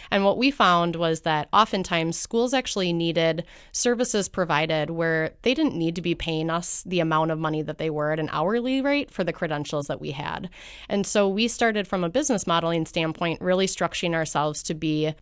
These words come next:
able to provide more opportunities for people seeking work outside of schools, but also working with school districts in terms of, um, providing a cost-effective model to support their system and really understand what their needs were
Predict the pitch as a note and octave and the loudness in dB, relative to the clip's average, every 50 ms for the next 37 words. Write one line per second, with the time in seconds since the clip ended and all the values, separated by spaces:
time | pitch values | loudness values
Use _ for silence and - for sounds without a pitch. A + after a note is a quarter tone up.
0 | - - G3 G#3 G#3 A#3 A#3+ A#3 - - - G#3 F#3+ F#3 F3+ F3+ F#3 - - - | 0 4 4 4 6 4 2 2 0 -2 0 0 2 2 2 2 2 0 -2 -6
1 | - G3+ F#3 F3 F3+ F3 F3 E3+ E3+ E3 F3 E3+ F#3 F#3 F#3 F#3 F#3 F#3+ F#3+ G3 | -6 -4 0 2 2 4 4 2 0 -2 -2 -2 -2 2 2 4 4 4 2 2
2 | - F#3 F#3 F#3 G3 F#3 F3+ - - F3+ E3+ E3 D#3 D#3 D#3 F3+ A3 - - - | 2 2 2 2 0 -2 -2 -2 -2 0 0 0 -2 -2 -2 -2 -2 -4 -4 -4
3 | F#3+ F3 - - E3 - - E3+ E3 - - E3+ D#3 - E3+ E3+ D#3+ D#3+ D#3+ E3 | -4 -4 -4 -4 -6 -2 -2 0 0 0 0 -2 -2 -2 -2 -2 0 0 -2 -2
4 | - - - E3+ - - - D#3+ D3+ D3+ D3+ D#3+ D#3+ - - - D3+ C3 C3 E3 | -4 -4 -4 -4 -2 -2 -2 -2 -2 -4 -4 -4 -2 -2 -4 -2 -4 -6 -2 -2
5 | A3 C4+ C#4+ C#4+ - - - - - - - - - - G3+ G3 - - F#3 F#3 | -2 -2 -2 -4 -6 -8 -8 -16 -20 -20 -20 -10 2 2 2 2 4 2 4 4
6 | G3 F#3+ - A#3 A3 G#3+ G#3 G3+ F#3 - G3 F3+ F3 E3+ - - - - G#3+ A3 | 4 2 2 2 2 2 2 0 0 0 0 0 0 0 0 -2 -2 -2 -2 -2
7 | G3 G3 F#3 - - - F3+ E3 - - F3 E3+ E3 - - - F3+ F3 E3 E3 | 0 0 -2 -2 0 -2 -4 -4 -2 -2 -2 -2 -2 -4 -4 -4 -2 -2 0 0
8 | - E3+ D#3+ D#3 D#3 D3+ D#3 D#3 - - - D#3+ D3+ D3+ D3+ - G3 F3 F3+ F3+ | 0 0 0 0 0 0 -2 -4 -8 -8 -6 -4 -4 -4 -4 -4 -2 0 0 0
9 | E3+ E3+ E3 - - - D#3+ D#3 - - - D#3 - D#3+ D3+ - - D3+ D3 - | 0 -2 -4 -4 -2 0 0 2 2 0 -4 -2 -4 -4 -6 -4 -4 -8 -4 -2
10 | D3+ C#3+ C#3+ C#3+ C#3+ C#3+ D3 D3 - E3 D#3 - E3 - - E3 D3+ - - - | -2 -2 0 -2 -2 -4 -4 -4 -2 -2 -2 -2 -2 -4 -2 -2 -2 -2 -2 -4
11 | D#3 D3 - - E3 D3 - - - C3 C3+ D3+ D#3 D#3+ E3 E3+ F3 F3+ F3+ F3+ | -6 -4 -4 -4 -4 -2 -2 -2 -4 -4 -4 -2 -2 -2 0 0 2 2 2 2
12 | F3 F3 E3+ - - E3 D#3+ D#3+ D#3 - - D#3+ D#3+ D#3+ E3 F#3 G3+ G3 - - | 2 0 -2 -4 -4 -4 -4 -6 -6 -4 -4 -2 -2 0 0 -2 -2 -4 -4 -4
13 | A#3+ B3 C4+ C#4+ C#4+ | -2 -2 0 -2 -4